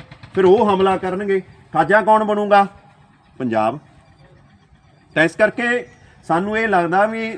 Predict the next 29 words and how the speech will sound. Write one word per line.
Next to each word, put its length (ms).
ਸਾਨੂੰ 240
ਸੁਚੇਤ 460
ਰਹਿਣ 260
ਦੀ 300
ਲੋੜ 320
ਆ। 160
ਇੱਕ 160
ਤਾਂ 160
ਬਿਲਕੁਲ 340
ਠੀਕ 400
ਕਿ 360
ਜੰਗ 380
ਆ 120
ਜਿਹੜੀ, 360
ਉਹ 260
ਕੋਈ 240
ਮਸਲੇ 340
ਦਾ 120
ਹੱਲ 220
ਨਹੀਂ 140
ਹੁੰਦੀ। 300
ਜੰਗ 200
ਤਾਂ 160
ਖੁਦ 200
ਮਸਲਾ। 420
ਜੰਗ 220
ਦੇ 140
ਵਿੱਚੋਂ 360
ਵਿਧਵਾਵਾਂ, 600